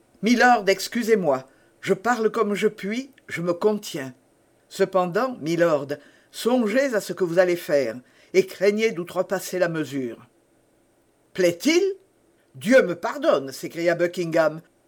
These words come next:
mais je crois qu'il me menace. » « Non, milord, je prie encore, et je vous dis, une goutte d'eau suffit pour faire déborder le vase plein.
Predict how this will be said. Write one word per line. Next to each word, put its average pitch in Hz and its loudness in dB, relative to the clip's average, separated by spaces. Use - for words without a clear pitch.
mais 175 2
je 180 -2
crois 240 -2
qu'il 202 -6
me 165 -4
menace. » « 170 -2
Non, 214 0
milord, 156 -2
je 196 0
prie 233 -2
encore, 151 -2
et 208 4
je 196 2
vous 190 -4
dis, 185 -8
une 214 2
goutte 220 -2
d'eau 226 -2
suffit 240 -10
pour 226 -6
faire 165 -4
déborder 175 0
le 190 0
vase 156 -4
plein. 120 -8